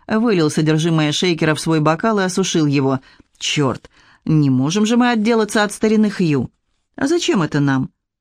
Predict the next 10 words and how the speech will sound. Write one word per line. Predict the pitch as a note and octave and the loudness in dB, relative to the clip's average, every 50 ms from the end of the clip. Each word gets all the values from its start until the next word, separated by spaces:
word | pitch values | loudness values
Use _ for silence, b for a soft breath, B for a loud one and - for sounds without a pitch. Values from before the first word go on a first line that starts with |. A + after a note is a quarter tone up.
| _ _ _ | _ _ _
«Да | - B3+ A3+ A3+ | 2 2 4 4
просто | A#3 A#3 A3 - B3 | 2 0 0 2 2
он | A3+ G#3+ | 2 2
помешался | C4 A3+ A3+ A#3 - - G3+ F3 D#3 - D#3+ | 2 2 2 2 0 0 0 -2 0 0 0
на | D3+ D#3 D#3 | 0 0 0
том, | D#3+ G#3 G#3+ G3+ G3 B B B B B | 0 0 0 0 -2 B B B B B
что | - - - F#3+ F3 | -6 0 2 2 2
упорно | E3+ D#3+ - A3+ A3+ G#3 F#3 E3+ | 2 0 0 0 2 2 2 2
называется | E3 D#3+ D3 E3+ E3+ F3+ F3 E3 D#3 - F#3 E3+ | 2 0 0 0 0 0 0 0 -2 -2 -4 -4
кризисом. | - E3+ D3+ C3+ B2 A#2+ A#2 - C3 A#2+ B2 | -2 0 0 0 0 -2 -4 -2 -4 -4 -4